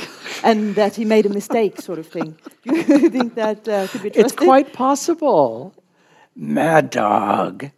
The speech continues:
Speaker 2: I love <laughs> Mad Dog. And he said that. He, he announced to a crowd, "Well, we've got Mad Dog now in the, in charge of defense. No one's gonna push us around now."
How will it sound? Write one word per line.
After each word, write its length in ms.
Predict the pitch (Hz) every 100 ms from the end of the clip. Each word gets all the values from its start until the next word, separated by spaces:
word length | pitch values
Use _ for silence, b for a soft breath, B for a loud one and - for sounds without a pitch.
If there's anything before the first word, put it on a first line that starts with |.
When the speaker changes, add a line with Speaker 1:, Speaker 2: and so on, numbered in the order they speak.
| _
Speaker 2:
I 180 | - 156
love 520 | 139 147 160 160 156
<laughs> 80 | 160
Mad 240 | 170 165 147
Dog. 320 | 135 123 131
And 80 | 185
he 120 | 196
said 340 | 202 302 370 -
that. 420 | 349 233 113 - b b b
He, 140 | 190 196
he 260 | 190 208
announced 540 | 202 196 202 233 - -
to 640 | 202 165 160 151 147 151 b b b
a 140 | - 170
crowd, 600 | - 165 185 262 196 143
"Well, 200 | 151 160
we've 200 | 165 160
got 240 | 208 220
Mad 300 | 175 220 226
Dog 320 | 165 139 135
now 300 | 135 139 143
in 140 | 143 143
the, 120 | 147
in 260 | 151 151 147
charge 340 | - 165 170
of 160 | 170 156
defense. 760 | 143 - 185 147 135 - - b b b b 226
No 300 | 165 165 202
one's 200 | 190 156
gonna 160 | 165
push 320 | 147 160 -
us 160 | 156 -
around 340 | 139 135 131
now." 540 | 127 147 147 113 143